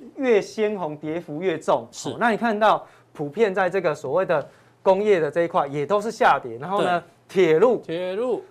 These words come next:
Speaker 1: 有没有下跌？
Speaker 2: 这一块的公用事业也跌不少。
Speaker 1: 对，也跌嘛。
Speaker 2: 都跌。
Speaker 1: 所以你看它的这个基础建设的规模下降有没有影响？有影响。
Speaker 2: 嗯哼。
Speaker 1: 这一块，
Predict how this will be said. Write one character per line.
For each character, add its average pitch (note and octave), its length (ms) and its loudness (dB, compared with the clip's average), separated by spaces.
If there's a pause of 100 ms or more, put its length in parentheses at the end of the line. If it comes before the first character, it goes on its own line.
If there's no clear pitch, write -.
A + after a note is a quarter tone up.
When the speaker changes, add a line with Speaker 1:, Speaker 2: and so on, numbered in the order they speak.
(120)
Speaker 1:
有 D#3+ 120 2
没 G3 60 4
有 G3 200 2
下 G3+ 260 4
跌？ C#3+ 220 -4 (800)
Speaker 2:
这 G3+ 120 -2
一 A#3 40 0
块 A3 180 4
的 D#3+ 100 2 (100)
公 A#3 180 -2
用 C4 140 2
事 A#3 180 -2
业 F#3+ 180 4
也 C#3+ 60 0
跌 C#3 180 -2
不 D#3 60 -4
少。 G#3+ 180 2
Speaker 1:
对， F#3 100 4
也 E3+ 120 0
跌 D#3+ 280 0
嘛。 E3+ 100 2
Speaker 2:
都 - 100 -2
跌。 G#2+ 200 -12 (120)
Speaker 1:
所 - 140 -6
以 A3 60 -2
你 D3+ 80 -8
看 G3+ 240 -4 (320)
它 G#3+ 160 -2
的 G3+ 120 0
这 A3 100 -6
个 F#3 100 2
基 G3 200 -10
础 E3+ 140 -8
建 E3 220 -4
设 E3+ 160 -2
的 C#3+ 180 -6 (200)
规 A3 220 4
模 D#3 240 -4
下 D#3+ 300 2
降 D3 240 -2 (140)
有 D#3 120 -4
没 E3 120 0
有 F3+ 80 4
影 E3 100 -2
响？ D#3 180 -8 (140)
有 C3 220 -8
影 B2 100 -8
响。 D#3 200 -4
Speaker 2:
嗯 D#3+ 40 -12
哼。 E3 40 -16 (460)
Speaker 1:
这 C#4 280 4
一 C4+ 40 -2 (120)
块， A#3+ 200 -4